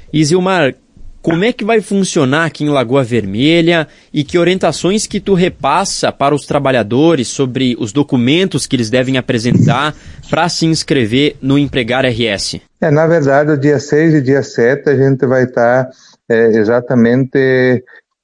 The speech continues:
Speaker 2: com as vagas já, já disponíveis e a gente vai estar encaminhando os trabalhadores para essas vagas. Então, é importante que os trabalhadores compareçam na agência,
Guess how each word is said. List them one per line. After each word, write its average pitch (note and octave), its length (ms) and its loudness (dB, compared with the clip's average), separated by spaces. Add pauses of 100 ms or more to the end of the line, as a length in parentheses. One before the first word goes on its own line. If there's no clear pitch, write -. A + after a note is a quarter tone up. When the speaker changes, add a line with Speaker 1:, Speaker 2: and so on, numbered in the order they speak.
(120)
Speaker 2:
com C3 180 0
as B2+ 180 0
vagas A2 480 2
já, G#2 520 2
já G2 560 0 (160)
disponíveis B2+ 1080 2 (400)
e A#2+ 100 2
a A#2 80 2
gente B2+ 380 0
vai B2+ 240 0
estar B2+ 320 -2
encaminhando C#3+ 800 0
os C#3 100 0
trabalhadores A#2 840 0
para B2+ 300 0
essas A2+ 340 -2
vagas. F2+ 480 -2
Então, G2+ 420 -2
é A2+ 80 2
importante B2+ 960 -2 (600)
que A#2+ 200 2
os C#3+ 220 2
trabalhadores C3+ 800 0
compareçam B2 800 0
na G#2 200 2
agência, G#2 680 0